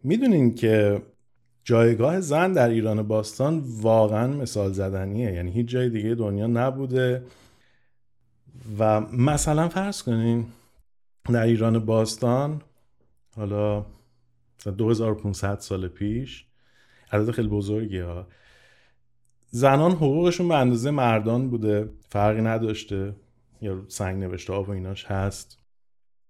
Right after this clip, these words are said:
عددهاش ذکر شده که فلانی اینقدر حقوق می‌گرفته، بهمانی هم اینقدر. حقوقاشون یکی بوده، از اسمشون معلومه این زن و مرد. و حق مالکیت داشتن زنان.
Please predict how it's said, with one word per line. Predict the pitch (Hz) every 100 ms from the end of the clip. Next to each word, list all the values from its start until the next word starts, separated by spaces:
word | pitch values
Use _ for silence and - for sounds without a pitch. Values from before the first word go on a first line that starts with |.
| _ - 120
عددهاش | 107 98 92 101 107
ذکر | 107 98
شده | - - 87 90
که | 95 95
فلانی | - 101 95 107
اینقدر | 135 160
حقوق | 165 156
می‌گرفته، | 160 151 117
بهمانی | 110 104 101 104
هم | 113
اینقدر. | 95 87 90
حقوقاشون | - 127 127 127 139
یکی | 139 139 160
بوده، | 139 131
از | 107
اسمشون | 104 107 117 120
معلومه | 110 101 107
این | 117 113
زن | 110 113
و | 110
مرد. | 104 92 85 82 - _ - _ - _ _ _ _ _ _ _ -
و | 117 131 131 131 135 - _ -
حق | - 170 214
مالکیت | 214 165 151 185 208
داشتن | 208 104 - 98
زنان. | 87 87 85 -